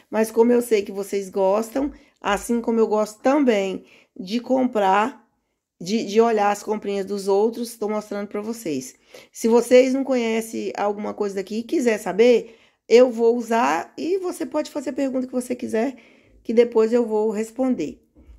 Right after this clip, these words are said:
O que eu não conheço aqui é somente o, o, a,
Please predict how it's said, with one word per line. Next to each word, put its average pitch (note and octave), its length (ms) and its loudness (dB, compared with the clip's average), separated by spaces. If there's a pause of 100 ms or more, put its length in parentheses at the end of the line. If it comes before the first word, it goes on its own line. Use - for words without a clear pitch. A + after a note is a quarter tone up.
(120)
O G#3+ 80 -4
que B3+ 120 0
eu C4 60 8
não C4+ 140 2
conheço A#3 440 2
aqui B3+ 460 -6 (1300)
é A3+ 160 2
somente B3+ 1000 -2
o, A3+ 760 -6
o, - 60 -6
a, G3 600 -2